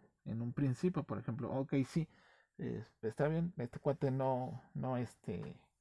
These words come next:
no es una buena persona según tú, pero ¿por qué entonces, eh, él dice que el, el bootleg o que la, la,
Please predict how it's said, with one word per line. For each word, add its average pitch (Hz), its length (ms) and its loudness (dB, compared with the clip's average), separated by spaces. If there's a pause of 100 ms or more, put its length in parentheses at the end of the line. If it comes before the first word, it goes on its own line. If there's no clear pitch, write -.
(540)
no 131 120 -2
es 127 100 -2
una 139 140 2
buena 127 220 0
persona 180 360 2
según 165 300 2
tú, 175 180 2
pero 123 260 4
¿por - 280 0
qué 147 120 0
entonces, 151 680 2 (460)
eh, 117 300 -2
él 131 180 2
dice 131 320 2
que 156 360 0
el, 107 540 -4 (280)
el 113 140 -2
bootleg 160 460 6 (100)
o 117 380 0
que 107 240 0
la, - 420 -4 (600)
la, 120 1400 2